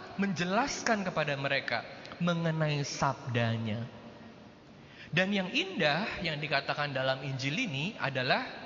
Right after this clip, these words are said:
selama perjalanan itu saat mereka mendengarkan Yesus, hati mereka berkobar-kobar. Di sini kita bisa melihat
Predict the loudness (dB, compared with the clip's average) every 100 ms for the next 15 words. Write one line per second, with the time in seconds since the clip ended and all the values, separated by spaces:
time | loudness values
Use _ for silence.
0 | -14 -14 -14 -14 -14 -10 -2 2 4 4
1 | 2 0 2 0 2 2 4 2 0 -4
2 | -4 -6 -2 -2 0 -4 0 0 0 0
3 | 2 2 4 4 4 2 2 0 -2 -4
4 | -4 -6 -8 -10 -12 -14 -14 -16 -10 0
5 | 0 2 -2 0 0 -2 0 0 0 -4
6 | -10 -14 -12 -4 0 0 0 0 0 -2
7 | -4 -4 -2 -2 -2 -4 -6 -8 -8 -10
8 | -14 -16 -20 -20 -20 -20 -20 -20 -20 -20
9 | -20 -20 -2 0 0 -2 -2 -2 -2 -2
10 | -4 -2 -2 0 0